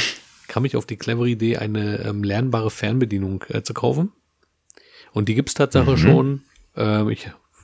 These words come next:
Speaker 1: hätte so fünfzehn Euro oder so investiert, ne, um das Ding wiederzubeleben und dann aus der Bibliothek D V Ds auszulaien.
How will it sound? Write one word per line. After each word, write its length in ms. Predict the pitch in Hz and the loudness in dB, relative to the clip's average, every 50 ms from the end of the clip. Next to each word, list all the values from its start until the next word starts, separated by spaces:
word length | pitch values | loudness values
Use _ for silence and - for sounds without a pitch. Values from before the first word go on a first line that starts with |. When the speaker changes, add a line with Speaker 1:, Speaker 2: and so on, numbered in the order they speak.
| _ - | _ -6
Speaker 1:
hätte 300 | - 117 117 - - 117 | -2 -2 0 0 0 0
so 120 | 113 113 | 0 0
fünfzehn 360 | - - 135 131 - - 117 | 0 -2 -4 -4 -2 0 0
Euro 220 | 104 107 127 139 151 | 2 4 2 2 4
oder 160 | 139 131 123 | 2 2 2
so 100 | 127 131 | 2 2
investiert, 640 | 131 131 127 120 117 - - - 131 127 131 127 - | 2 2 0 -2 -2 -4 -2 0 0 0 0 0 0
ne, 120 | 113 113 117 | 0 0 0
um 80 | 113 | 0
das 80 | 107 - | -2 0
Ding 180 | - 117 113 | 0 0 0
wiederzubeleben 640 | 117 117 131 123 - 131 120 117 113 113 117 120 120 | 2 0 0 0 0 0 0 2 2 2 2 2 2
und 100 | 110 104 | 0 0
dann 140 | 110 107 110 | 0 0 0
aus 140 | 110 104 - | -2 -2 -2
der 80 | - | -4
Bibliothek 500 | 101 98 107 101 110 104 - - 113 - | -4 -4 -4 -2 -2 -2 -2 -4 -6 -4
D 120 | - 117 101 | -2 -4 -2
V 140 | - 113 104 | -2 -4 -2
Ds 200 | 101 117 117 - | -2 -2 -2 -2
auszulaien. 640 | 123 120 - - - 117 113 113 113 120 120 120 | -2 -4 -4 -4 -6 -6 -6 -4 -4 -6 -8 -10